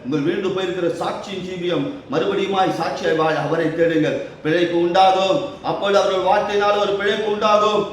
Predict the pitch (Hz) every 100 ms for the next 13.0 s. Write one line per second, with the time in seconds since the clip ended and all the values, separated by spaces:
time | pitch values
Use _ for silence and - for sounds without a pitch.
0 | - 147 185 214 170 180 233 226 214 214
1 | 208 180 226 233 233 220 220 214 208 208
2 | 220 214 214 202 208 208 202 208 208 214
3 | 208 202 220 - 202 175 185 190 196 175
4 | 185 226 226 214 233 226 226 220 - -
5 | 269 247 233 214 220 233 220 226 247 226
6 | 220 226 208 - - 143 196 233 214 233
7 | - 226 202 202 226 233 196 151 - 135
8 | 196 233 233 226 208 220 247 240 233 220
9 | 214 - 147 165 247 247 220 214 190 190
10 | 180 185 247 240 226 202 180 - - -
11 | - - - - - - - 120 180 180
12 | 170 160 156 - 240 240 247 196 165 -